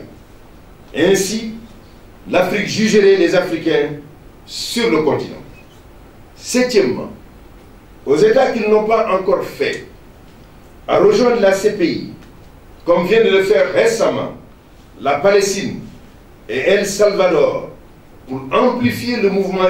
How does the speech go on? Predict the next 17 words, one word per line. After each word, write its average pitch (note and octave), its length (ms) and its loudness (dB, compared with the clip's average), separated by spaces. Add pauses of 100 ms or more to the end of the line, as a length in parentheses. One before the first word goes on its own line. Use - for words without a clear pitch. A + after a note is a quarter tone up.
universel E3+ 760 0 (640)
contre F3+ 260 0
l'impunité, F#3 840 -2 (560)
afin F#3+ 280 2
de F#3 140 4
prévenir G#3 540 2
les E3+ 180 2
crimes G#3 240 0
de F#3+ 100 2
masse, E3 540 -4 (800)
d'éviter G3 420 2
les, F3 380 2
leur G#3+ 300 2
répétition G#3 680 -2 (720)
et B2 200 -2
de B2+ 200 -2
dissuader C3+ 760 0